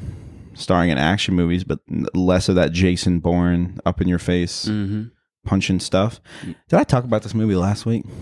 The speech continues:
Speaker 2: Not this movie, but we talked about
Speaker 1: The Jason Bourne.
Speaker 2: yeah,
Speaker 1: Yeah.
Speaker 2: the Bourne aspect of fighting
Speaker 1: But
Speaker 2: scenes.
Speaker 1: but even though it's all cramped and inside the train, they, they shoot it so that you can see what's happening, like, with
Speaker 2: Yeah.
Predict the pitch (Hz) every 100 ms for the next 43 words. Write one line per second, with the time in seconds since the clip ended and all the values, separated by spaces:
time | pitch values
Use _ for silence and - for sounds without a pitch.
0 | - 107 110 101 107 113 104 90 87 90
1 | 98 92 90 85 82 82 - - 104 113
2 | 107 95 87 87 78 92 85 82 82 87
3 | 92 87 85 - - 85 - - - -
4 | - - - - 101 - - 87 80 80
5 | 117 87 82 82 - - 131 147 151 135
6 | - 107 107 - - 92 101 - 64 85
7 | 90 90 80 64 - 85 87 113 131 _
8 | - 92 - 196 - - - 131 104 -
9 | _ _ - - 98 85 87 85 - -
10 | 123 107 95 87 _ _ 101 98 95 98
11 | 95 76 73 64 - 127 117 82